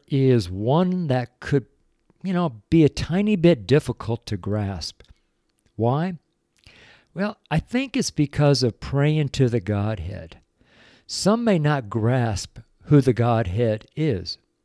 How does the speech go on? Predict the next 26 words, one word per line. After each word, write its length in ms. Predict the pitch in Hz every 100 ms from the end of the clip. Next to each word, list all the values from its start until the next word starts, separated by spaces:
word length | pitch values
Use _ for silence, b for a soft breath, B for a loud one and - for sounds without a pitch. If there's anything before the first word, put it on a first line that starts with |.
| _ -
<clears throat> 760 | - - - - _ _ _ -
In 80 | 117
fact, 480 | 165 170 143 - _ _ _ _ b b b
as 140 | 139 131
I 100 | 156
minister 440 | 147 190 208 196
on 160 | 170 143
the 60 |
streets 400 | 110 - 139 131
of 100 | 113
my 140 | 113 117
city 480 | - 135 113 110 117 _ _
here 220 | - 110
in 80 | 98
Boulder, 420 | 107 101 92 107 _ _ _ _ _ B B B B
I 120 | 160
hear 240 | 170 202 -
often 500 | 143 196 - 135 123
that 180 | 131 -
some 380 | - 151 156 156
know 280 | 127 123
very 320 | 110 120 160 147
little 520 | 143 214 139 104 101 _ _ _ _ _ _ _ -
about 320 | 107 113 117
the 80 | 131
Godhead. 680 | 135 127 123 85 104 -